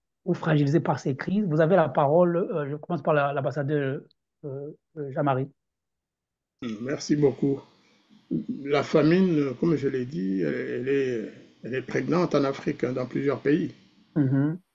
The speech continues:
Speaker 2: C'était le cas de l'Éthiopie. Aujourd'hui encore, il y a des cas de famine dans plusieurs, euh, euh,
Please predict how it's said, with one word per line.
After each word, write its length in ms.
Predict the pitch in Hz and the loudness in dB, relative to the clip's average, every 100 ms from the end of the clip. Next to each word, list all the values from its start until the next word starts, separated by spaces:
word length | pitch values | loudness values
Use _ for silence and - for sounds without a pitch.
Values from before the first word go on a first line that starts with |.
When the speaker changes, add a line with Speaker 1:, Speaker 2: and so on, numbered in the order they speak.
| 120 | -16
Speaker 2:
C'était 300 | - 127 139 | -14 0 0
le 100 | 127 | 2
cas 160 | 143 | 0
de 80 | 131 | 0
l'Éthiopie. 560 | 123 113 - - 170 190 | -2 -2 -6 -6 -4 -2
Aujourd'hui 400 | 123 123 123 143 | -2 -4 -4 -4
encore, 380 | 123 - 175 139 | -2 0 0 2
il 80 | |
y 20 | 131 | 0
a 320 | 131 131 127 | -2 -4 -6
des 120 | 117 | -8
cas 200 | - 165 | -4 -4
de 60 | - | 0
famine 360 | 143 156 175 | 0 2 2
dans 120 | 131 | 0
plusieurs, 420 | 117 143 139 131 123 | -4 -4 -2 -2 -4
euh, 240 | 120 120 - _ _ _ _ _ _ _ | -6 -8 -12 _ _ _ _ _ _ _
euh, 140 | - | -10